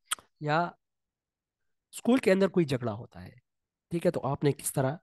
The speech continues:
उसको हैंडल करना है। इसके तीन तरीके हैं। फर्स्ट जो तरीका है वो है मीडिएशन। मीडिएशन का मतलब है कि आपने सुलह करना है।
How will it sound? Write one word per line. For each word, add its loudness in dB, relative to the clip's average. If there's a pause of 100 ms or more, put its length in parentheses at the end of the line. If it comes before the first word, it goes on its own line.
(160)
उसको -10
हैंडल -8
करना -14
है। -14
इसके 6
तीन 6
तरीके 4
हैं। 0 (680)
फर्स्ट 8
जो 8
तरीका 6
है 2 (220)
वो 2
है 2
मीडिएशन। 2 (680)
मीडिएशन 8
का 4
मतलब 2
है 0
कि -8
आपने -2
सुलह 2
करना -12
है। -16